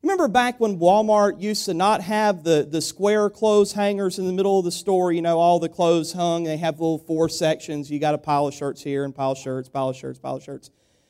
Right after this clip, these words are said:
Back in the day, it used to be round. You know what I'm talking about? You know, you can go to Stein Mart and you can still find them. You know, I think they're leftovers. And, and inside of those things, there was nothing.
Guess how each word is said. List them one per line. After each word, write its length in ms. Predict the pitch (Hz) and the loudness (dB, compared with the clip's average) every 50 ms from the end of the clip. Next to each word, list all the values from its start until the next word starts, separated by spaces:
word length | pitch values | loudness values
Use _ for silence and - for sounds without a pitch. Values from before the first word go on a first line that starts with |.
| _ _ _ | _ _ _
Back 240 | - 196 226 240 220 | 0 0 0 0 0
in 60 | 208 | -2
the 60 | 185 160 | -2 2
day, 240 | 170 226 247 240 214 | 2 2 4 4 2
it 80 | 185 | 2
used 180 | 180 190 180 185 | 2 0 -4 -2
to 60 | - | -2
be 80 | 156 143 | -4 -2
round. 460 | 131 175 202 208 156 214 - - - | 0 -2 -2 -2 -2 -4 -8 -14 -18
You 560 | - _ _ _ _ _ _ _ _ _ - | -20 _ _ _ _ _ _ _ _ _ -4
know 80 | 170 185 | -2 -2
what 40 | |
I'm 60 | 180 180 | 0 2
talking 280 | 208 214 208 202 214 | 2 0 0 0 -2
about? 360 | 196 214 220 220 220 - - _ _ _ _ _ _ _ _ _ _ _ _ _ _ _ _ _ _ _ _ _ _ | -2 0 0 0 0 -4 -8 _ _ _ _ _ _ _ _ _ _ _ _ _ _ _ _ _ _ _ _ _ _
You 80 | 156 160 | 0 0
know, 20 | |
you 140 | 156 208 220 | 2 2 0
can 100 | 202 214 | 6 6
go 100 | 262 262 | 6 6
to 60 | 214 | 6
Stein 340 | - - 254 254 262 262 240 | 4 2 0 2 2 2 4
Mart 220 | 214 196 190 170 | 4 4 4 4
and 60 | 175 | 2
you 60 | 202 185 | -2 -4
can 120 | - 160 | -4 -6
still 280 | - - 247 247 226 202 | -6 0 2 2 2 2
find 440 | - - 208 214 208 190 156 135 | 0 -2 0 0 2 0 0 -2
them. 220 | 127 120 101 - 143 - | -4 -8 -14 -18 -20 -12
You 80 | 139 | -6
know, 80 | 143 147 | -4 -4
I 80 | 156 | -4
think 220 | 160 - 226 214 - | -2 -2 -4 -2 0
they're 120 | 185 156 | 0 2
leftovers. 920 | 147 156 185 190 180 175 180 156 135 131 123 117 127 - 120 - - - - _ _ _ _ _ | 4 4 4 4 2 0 0 0 0 0 0 -4 -10 -16 -14 -14 -16 -16 -16 _ _ _ _ _
And, 160 | - 202 185 | -2 -2 0
and 180 | - 202 202 190 | 2 0 0 2
inside 600 | - 262 302 311 277 - - 311 302 330 349 320 | 2 4 4 4 2 2 2 2 2 4 6 6
of 80 | 254 220 | 6 6
those 220 | 214 190 185 - | 4 2 2 2
things, 240 | 220 208 202 208 185 | 2 2 2 4 4
there 80 | 214 | 4
was 180 | 196 208 202 202 | 4 4 4 4
nothing. 480 | 269 320 311 285 - - 131 98 78 | 2 2 0 0 -2 -6 -10 -12 -16